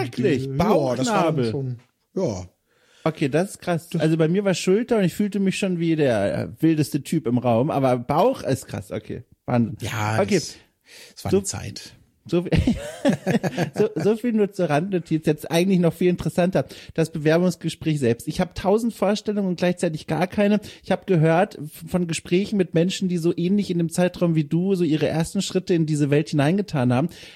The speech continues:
Speaker 1: dass sie, ähm, berichteten von Bewerbungsgesprächen, in denen erstaunlich viel so Gaming-Hard-Facts abgefragt wurden, also bis hin zu so Dingen wie, keine Ahnung, welche,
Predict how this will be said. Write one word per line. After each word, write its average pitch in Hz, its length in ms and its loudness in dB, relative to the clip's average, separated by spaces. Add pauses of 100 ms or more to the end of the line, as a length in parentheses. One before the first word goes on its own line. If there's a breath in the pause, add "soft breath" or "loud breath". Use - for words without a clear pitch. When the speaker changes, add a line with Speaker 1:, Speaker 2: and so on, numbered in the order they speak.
(100)
Speaker 1:
dass 156 220 0
sie, 170 240 2
ähm, 139 400 2
berichteten 170 580 -2
von 151 180 0
Bewerbungsgesprächen, 165 880 0
in 139 160 -2
denen 151 360 4 (360 loud breath)
erstaunlich 202 580 0
viel 190 220 2
so 151 300 2 (240)
Gaming-Hard-Facts 196 1300 -2
abgefragt 202 640 -2
wurden, 220 240 2
also 143 240 4 (240 loud breath)
bis 139 160 0
hin 196 220 2
zu 196 100 -2
so 165 100 4
Dingen 175 400 2
wie, 170 260 2 (340 loud breath)
keine 101 280 -12
Ahnung, 113 400 -6 (220)
welche, 117 720 0